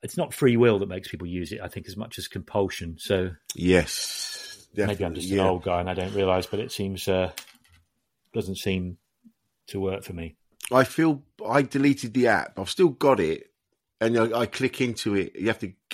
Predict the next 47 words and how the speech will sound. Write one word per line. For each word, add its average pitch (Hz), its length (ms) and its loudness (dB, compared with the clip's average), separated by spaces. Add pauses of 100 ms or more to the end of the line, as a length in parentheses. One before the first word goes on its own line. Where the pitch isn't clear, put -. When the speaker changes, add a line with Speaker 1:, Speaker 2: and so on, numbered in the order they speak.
Speaker 2:
I - 20 -4
have 104 100 -4
to 101 80 -8
click - 240 -2
into 104 220 -2
it - 80 -4
through 101 160 -2
my 92 140 2
browser 90 480 2
now. 73 260 -6 (760)
So 117 200 2
I 120 60 6
have 120 100 4
a 113 60 2
brief 120 320 4
look, 95 480 0
Speaker 1:
Yeah. 90 120 -10
Speaker 2:
and 82 100 -2
I'll 98 160 4
post 104 340 0
something, 85 420 -2
and 82 80 -4
then 92 100 -2
I'll 87 100 0
come 90 220 -4
out 87 200 0
of 76 80 -8
it, 76 200 -6 (580)
which 104 160 -2
is 107 80 -2
not 120 180 4
what 110 100 6
you're 90 60 0
supposed 98 360 0
to 95 60 -14
do. 104 80 2
You're 90 100 2
supposed 90 360 -4
to 92 100 -6
engage, 87 460 -2
and 90 120 -4
the 90 80 -4
thing 110 260 0
you're 101 260 8
doing 85 320 2
is 80 120 -4
what, 92 300 0